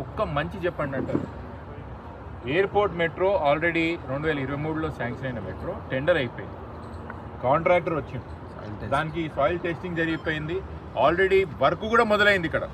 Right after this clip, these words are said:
Speaker 1: ఇది ఎలివేటెడ్ కారిడార్ కూడా కాదు, మన కేటీఆర్ గారు చెప్పినట్టు at grade అంటే గ్రౌండ్ లెవెల్లోనే ల్యాండ్ అక్విజిషన్ కూడా అయిపోయింది. దీన్ని సంపూర్ణంగా ఒకవేళ మెట్రో ఇట్లా కొనసాగించింటే ఇప్పటికి మనం అందరం మెట్రోలో సిటీ కనబోతుంటే ఎయిర్‌పోర్ట్ కనబోతుంటే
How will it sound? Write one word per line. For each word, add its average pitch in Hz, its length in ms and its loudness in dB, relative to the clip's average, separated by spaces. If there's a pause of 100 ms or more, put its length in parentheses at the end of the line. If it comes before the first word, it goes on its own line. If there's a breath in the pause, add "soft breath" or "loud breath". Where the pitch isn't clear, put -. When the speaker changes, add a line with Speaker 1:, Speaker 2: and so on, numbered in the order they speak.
(560)
Speaker 1:
ఇది 170 180 0
ఎలివేటెడ్ 220 500 6
కారిడార్ 202 400 6
కూడా 190 200 4
కాదు, 196 160 6 (100)
మన 160 180 -4
కేటీఆర్ 156 400 -2
గారు 139 200 0
చెప్పినట్టు 123 340 -6 (420)
at 170 100 2 (100)
grade 190 320 4
అంటే 196 120 -2 (140)
గ్రౌండ్ 190 360 4
లెవెల్లోనే 196 460 6 (120)
ల్యాండ్ 185 280 8
అక్విజిషన్ 185 560 2
కూడా 170 140 6
అయిపోయింది. 196 420 2 (340)
దీన్ని 185 240 -2
సంపూర్ణంగా 202 540 0
ఒకవేళ 185 280 4 (120)
మెట్రో 170 320 0
ఇట్లా 185 120 2 (100)
కొనసాగించింటే 185 720 2 (100)
ఇప్పటికి 202 320 -4
మనం 190 180 0
అందరం 202 260 -6
మెట్రోలో 214 340 -2 (120)
సిటీ 202 240 -8
కనబోతుంటే 220 440 0 (120)
ఎయిర్‌పోర్ట్ 240 340 6
కనబోతుంటే 196 460 2